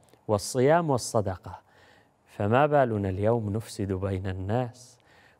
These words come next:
ونفكك العلاقات، ونجزئ المجتمع المجزأ أصلًا،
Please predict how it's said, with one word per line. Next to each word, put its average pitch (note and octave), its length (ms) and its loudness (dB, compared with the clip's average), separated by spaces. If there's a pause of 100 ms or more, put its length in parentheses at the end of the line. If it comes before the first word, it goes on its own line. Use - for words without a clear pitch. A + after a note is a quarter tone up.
ونفكك G#2+ 640 0
العلاقات، G2+ 960 0 (420)
ونجزئ A#2 720 4
المجتمع A2 760 0
المجزأ G#2 720 2 (260)
أصلًا، A#2+ 360 -2